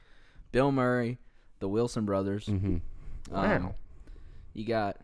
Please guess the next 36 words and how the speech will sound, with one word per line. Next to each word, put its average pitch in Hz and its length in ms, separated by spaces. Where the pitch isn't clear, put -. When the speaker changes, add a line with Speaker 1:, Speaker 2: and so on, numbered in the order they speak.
Speaker 1:
George 175 220
Clooney's 156 280
been 104 160
in 87 80
a 85 40
couple. 95 380
Speaker 2:
Yeah. 95 220
Speaker 1:
Um, 92 400
yeah, - 240
and 90 120
they're 98 120
just, 104 200
there's, 104 160
like, 98 140
a 85 140
core 127 300
of 101 100
actors 95 380
that 87 100
are 87 80
always 92 320
in 92 100
Wes 90 180
Anderson 90 340
movies, 82 160
which 156 160
is 147 100
the 143 60
same 160 300
as, 127 120
like, 117 160
Tarantino 113 600
and 95 120
Samuel 98 340
L. 95 140
Jackson. 85 580